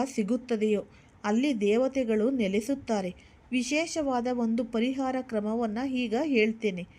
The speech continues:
ಬೆಳಿಗ್ಗೆ ಸ್ನಾನ ಮಾಡಿದ ನಂತರ ದೇವರ ಮುಂದೆ ಒಂದು ದೀಪವನ್ನ ಹಚ್ಚಿ,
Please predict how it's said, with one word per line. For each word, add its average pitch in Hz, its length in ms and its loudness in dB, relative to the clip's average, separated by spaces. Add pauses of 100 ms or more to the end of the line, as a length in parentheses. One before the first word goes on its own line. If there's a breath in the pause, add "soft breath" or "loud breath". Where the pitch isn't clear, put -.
(440 loud breath)
ಬೆಳಿಗ್ಗೆ 233 500 2
ಸ್ನಾನ 226 500 -4
ಮಾಡಿದ 220 460 -4
ನಂತರ 202 420 -4 (320)
ದೇವರ 277 380 2
ಮುಂದೆ 226 360 -2
ಒಂದು 226 480 -4
ದೀಪವನ್ನ 233 600 -2
ಹಚ್ಚಿ, 214 420 -6